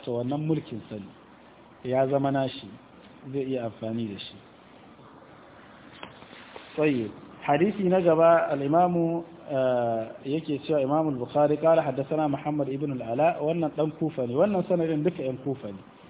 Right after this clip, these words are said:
Kuma, ah, a can babu fadli man alima wa allama. Mun karanta wannan sanadin. Ah, a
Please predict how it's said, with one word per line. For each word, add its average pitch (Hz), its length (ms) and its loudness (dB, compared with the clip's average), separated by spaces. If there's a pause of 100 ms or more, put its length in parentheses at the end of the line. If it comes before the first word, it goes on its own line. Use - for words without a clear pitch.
(380)
Kuma, 160 500 4 (560)
ah, 135 280 0
a 123 40 2
can 180 320 4
babu 175 560 6 (400)
fadli 170 300 2
man 147 180 2
alima 160 320 0 (100)
wa 120 220 8
allama. 120 460 0 (400)
Mun 147 180 0
karanta 165 320 2
wannan 139 480 4
sanadin. 104 320 -4 (400)
Ah, 120 560 -4 (160)
a 117 100 -12